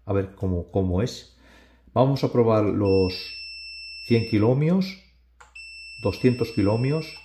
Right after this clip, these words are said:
trescientos kiloohmios, cuatrocientos kiloohmios, quinientos kiloohmios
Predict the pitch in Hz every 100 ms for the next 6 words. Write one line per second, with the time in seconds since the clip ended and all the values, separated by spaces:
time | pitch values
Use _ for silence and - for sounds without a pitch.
0 | _ _ _ _ _ _ _ - - -
1 | - - - - - - 117 113 - -
2 | 92 98 117 131 147 - - _ _ _
3 | _ _ _ _ - - - - - -
4 | - - 92 92 90 117 113 - - 95
5 | 104 120 143 147 - - _ _ _ _
6 | _ _ _ _ _ _ - - - -
7 | - - - - 95 120 135 127 - 135
8 | 120 110 117 127